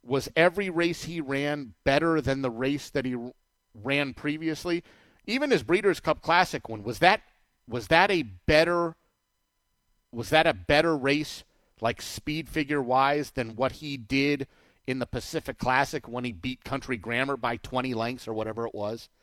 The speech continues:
Uh, I don't know. I, you know, so, uh,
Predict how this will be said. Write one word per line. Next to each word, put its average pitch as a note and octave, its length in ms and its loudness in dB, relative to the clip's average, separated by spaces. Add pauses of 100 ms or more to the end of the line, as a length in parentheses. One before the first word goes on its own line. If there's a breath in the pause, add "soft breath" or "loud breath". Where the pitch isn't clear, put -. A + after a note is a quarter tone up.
(420 soft breath)
Uh, G#2+ 240 -2
I C3+ 100 2
don't C#3+ 180 4
know. A2 360 0
I, A#2 180 0 (840)
you A#2 140 -8
know, G#2+ 160 -8
so, B2+ 300 0 (400 loud breath)
uh, A#2 200 0